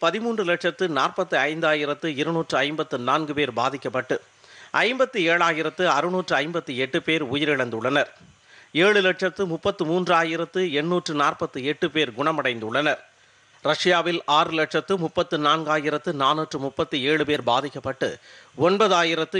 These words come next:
எழுபத்து மூன்று பேர் உயிரிழந்துள்ளனர். மூன்று லட்சத்து தொன்னூற்று ஒன்பதாயிரத்து எண்பத்தி ஏழு பேர் குணமடைந்துள்ளனர். இங்கிலாந்தில் பாதிப்பு எண்ணிக்கை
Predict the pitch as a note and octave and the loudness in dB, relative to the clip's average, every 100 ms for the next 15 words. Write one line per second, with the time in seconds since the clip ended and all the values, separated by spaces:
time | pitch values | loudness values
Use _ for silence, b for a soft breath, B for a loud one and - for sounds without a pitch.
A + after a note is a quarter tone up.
0 | D3+ D#3+ F3+ F3+ E3 C3 E3+ D#3+ D#3+ C#3+ | 0 2 2 2 -2 -2 -2 2 0 0
1 | A#2+ C#3 C3+ B2 A2+ G#2+ C3+ C#3 - B | -2 -4 -2 -4 -4 -2 0 0 -2 B
2 | B B C3+ F3+ F#3 D#3+ D#3 D#3+ F3+ F#3 | B B 0 4 4 2 0 -4 -4 -2
3 | D#3 E3 E3+ E3 D3 D#3+ D#3 D#3 D3 D3 | 0 0 -2 -2 -2 0 2 2 0 -4
4 | D#3+ D#3 C#3 D#3+ D#3+ C#3 C3+ D#3+ D3+ C#3 | -2 -2 -2 -2 -4 -2 2 2 2 0
5 | A2 C3 D3+ C3+ A#2+ G#2+ A2+ C#3 C3 - | 0 0 0 0 -2 -4 -2 0 0 -2
6 | _ _ B B B B D3 D#3+ D#3+ D3 | _ _ B B B B 0 2 2 2
7 | F3+ A3 C#3 D3 D#3+ D#3+ C#3+ D3+ D3+ - | -2 0 0 2 0 -4 -2 -2 -2 -2